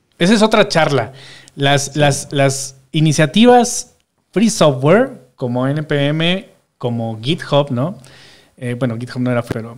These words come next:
Speaker 1: era community. Todas estas iniciativas que nacieron de la comunidad para la comunidad, que de repente se las come un gigante como Microsoft, ¿no?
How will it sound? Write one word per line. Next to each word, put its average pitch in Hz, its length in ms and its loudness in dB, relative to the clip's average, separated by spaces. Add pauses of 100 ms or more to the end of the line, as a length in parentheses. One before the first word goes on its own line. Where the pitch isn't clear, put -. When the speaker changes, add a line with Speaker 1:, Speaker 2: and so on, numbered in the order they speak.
(140)
Speaker 1:
era 127 180 -2
community. 165 580 -2 (400)
Todas 208 240 4
estas 208 380 2
iniciativas 156 600 0
que - 100 -6
nacieron 147 400 -2
de 143 80 -2
la 139 100 0
comunidad 135 380 -2
para 143 180 0
la 139 140 -2
comunidad, 131 600 -2
que 139 120 -6
de 127 80 -2
repente 139 400 -4
se 143 100 -2
las 120 200 -2
come 165 320 4
un 151 120 0
gigante 135 460 -2
como 120 220 -8
Microsoft, 117 580 -10
¿no? 143 100 -20